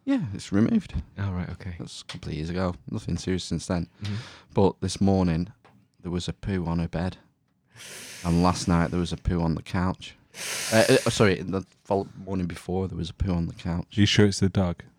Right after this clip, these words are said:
Speaker 1: Yeah. The little
Speaker 2: Marble.
Speaker 1: They're not turds.
Speaker 3: Describe the bolus. <laughs>
Speaker 2: Was it fatter at one end?
Speaker 1: About the size of a satsuma,
Speaker 3: <laughs>
Speaker 1: round.
Speaker 3: Whoa.
Speaker 2: Really?
Speaker 1: Just a little Todd.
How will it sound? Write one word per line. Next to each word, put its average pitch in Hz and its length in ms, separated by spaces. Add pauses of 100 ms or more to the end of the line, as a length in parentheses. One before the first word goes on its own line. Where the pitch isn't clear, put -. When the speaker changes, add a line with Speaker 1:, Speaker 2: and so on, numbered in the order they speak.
(340)
Speaker 1:
Yeah. 82 140 (1120)
The 92 80
little 117 600 (760)
Speaker 2:
Marble. 101 260
Speaker 1:
They're 113 80
not 127 280 (180)
turds. - 680 (100)
Speaker 3:
Describe 156 440
the 131 80
bolus. 107 640
<laughs> 190 1400
Speaker 2:
Was 123 180
it 120 100
fatter - 340
at 110 80
one 120 180
end? 123 180
Speaker 1:
About 120 180
the - 60
size 131 340
of 113 60
a 113 40
satsuma, 127 840
Speaker 3:
<laughs> - 60
Speaker 1:
round. 113 360
Speaker 3:
Whoa. 180 320
Speaker 2:
Really? 151 480
Speaker 1:
Just 80 180
a 120 40
little 110 240
Todd. 107 340